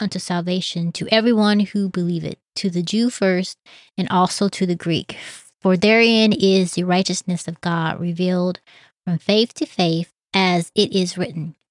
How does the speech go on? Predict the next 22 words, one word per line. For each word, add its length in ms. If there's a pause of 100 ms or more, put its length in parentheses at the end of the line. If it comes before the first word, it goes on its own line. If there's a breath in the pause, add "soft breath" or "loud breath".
(140)
'The 100
just 600
shall 180
live 240
by 220
faith.' 420 (560 soft breath)
For 80
the 120
wrath 320
of 100
God 420
is 180
revealed 600
from 160
heaven 480
against 400 (100)
all 540
ungodliness 840
and 140
unrighteousness 720
of 80
men 380